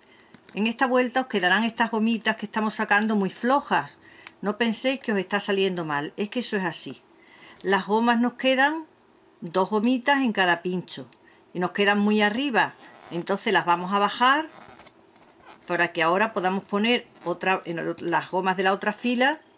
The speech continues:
encima y nos quepan. Y vamos a empezar otra vuelta. La empezamos de la misma manera. Ponemos dos gomas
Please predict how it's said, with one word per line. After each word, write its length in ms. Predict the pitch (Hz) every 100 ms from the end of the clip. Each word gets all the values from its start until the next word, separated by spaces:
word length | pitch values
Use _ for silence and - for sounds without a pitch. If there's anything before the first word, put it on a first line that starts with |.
| _
encima 720 | 170 170 - 240 247 240 294 - _ _ _ - - - - 190
y 80 |
nos 160 | 180 160
quepan. 340 | - 175 139 131 - - - - -
Y 80 | 196
vamos 240 | 196 208
a 20 |
empezar 400 | 240 240 247 254
otra 240 | 226 196 170
vuelta. 480 | 160 151 - 135 - _ _ _ -
La 80 | 180
empezamos 460 | 165 170 208 240
de 60 | 220
la 100 | 185
misma 300 | 185 180 180
manera. 460 | 196 262 226 - _ _ - - _ _
Ponemos 440 | 175 180 202 196 180
dos 180 | 202 233
gomas 640 | 247 262 285 320 -